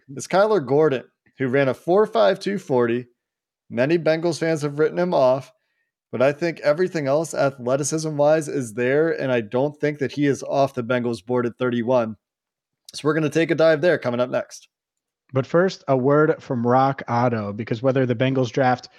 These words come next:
Speaker 2: a corner, maybe an offensive lineman, one thing's certain, they want them to be reliable, and you want reliable transportation, and that's why you gotta get to rock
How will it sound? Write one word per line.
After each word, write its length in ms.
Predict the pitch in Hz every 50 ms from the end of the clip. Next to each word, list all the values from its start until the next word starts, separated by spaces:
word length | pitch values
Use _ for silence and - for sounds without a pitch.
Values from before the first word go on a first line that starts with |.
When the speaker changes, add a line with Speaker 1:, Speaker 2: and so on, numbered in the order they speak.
| _ _ _ _ _ _ -
Speaker 2:
a 80 | 117 110
corner, 440 | - - 190 190 196 208 220 214
maybe 240 | 208 190 175 165 170
an 80 | 165 156
offensive 460 | 156 156 - - 160 143 - 127 127
lineman, 400 | 143 147 160 170 151 131 120 120
one 160 | 131 143 -
thing's 220 | - 151 135 127 -
certain, 300 | - 143 139 113 117 110
they 120 | 120 123
want 260 | 123 135 156 - -
them 180 | 139 151 151 135
to 160 | - - 151 127
be 160 | 127 147 143
reliable, 680 | 131 131 123 117 117 120 127 135 139 143 127 113 113 110
and 120 | 110 110
you 120 | 123 175 208
want 320 | 180 143 131 127 127 123 _ _ _ _ _ _ _ _ -
reliable 360 | 110 120 123 123 113 117 117
transportation, 800 | - - 120 113 107 - 117 104 - 127 123 120 117 - 117 107
and 100 | 107 117
that's 220 | 127 135 131 -
why 100 | - 120
you 120 | 120 117 113
gotta 220 | 117 117 113 113
get 140 | 113 117 113
to 100 | - 107
rock 360 | 101 110 110 113 113 113 -